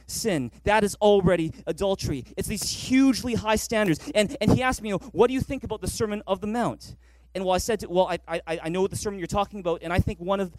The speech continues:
the biggest goals, if not the biggest goal that Jesus has in preaching the Sermon of the Mount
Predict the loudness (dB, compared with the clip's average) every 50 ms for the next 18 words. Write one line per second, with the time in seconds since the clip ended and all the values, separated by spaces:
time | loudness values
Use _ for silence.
0 | -20 -20 -20 _ -6 -6 -6 2 4 4 6 6 4 2 2 -2 -8 -2 2 4
1 | 4 6 4 2 0 -2 -6 -12 -8 -4 -4 -2 0 -2 -2 -2 -2 -4 -6 2
2 | 4 6 6 6 4 0 2 4 6 8 8 8 6 6 4 0 -6 -2 -2 -2
3 | -2 0 -2 -2 -2 -2 -2 -4 -6 -6 -4 -6 -6 -6 -8 -6 -4 0 2 2
4 | 2 2 0 -2 -4 -6 -4 -4 -6 -6 -4 -4 -4 -4 -4 -4 -4 -4 -6 -6
5 | -8 -10 -12